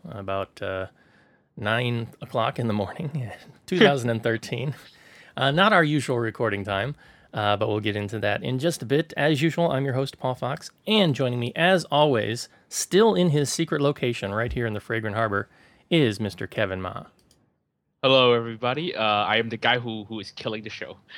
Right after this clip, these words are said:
Speaker 2: <laughs>
Speaker 1: Well, that's not
Speaker 2: Hi, Paul.
Speaker 1: entirely
Speaker 2: How
Speaker 1: true.
Speaker 2: are you?
Speaker 1: We'll, we'll get
Speaker 2: Well.
Speaker 1: into that, uh,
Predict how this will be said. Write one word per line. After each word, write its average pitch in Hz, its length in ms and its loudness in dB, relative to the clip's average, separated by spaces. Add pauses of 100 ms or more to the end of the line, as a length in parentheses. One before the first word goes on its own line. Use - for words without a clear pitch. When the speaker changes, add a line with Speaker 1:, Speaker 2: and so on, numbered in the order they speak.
Speaker 2:
<laughs> 208 260 8 (340)
Speaker 1:
Well, 135 100 6
that's 127 240 2
not 107 180 2
Speaker 2:
Hi, 135 120 4
Paul. 117 220 -2
Speaker 1:
entirely 113 40 -10
Speaker 2:
How 117 140 -6
Speaker 1:
true. 110 120 -6
Speaker 2:
are - 40 -10
you? 113 60 -12 (140)
Speaker 1:
We'll, 135 320 -6 (200)
we'll 170 160 6
get 147 160 4
Speaker 2:
Well. 139 80 4
Speaker 1:
into 123 180 -2
that, 107 400 -2
uh, 104 220 -8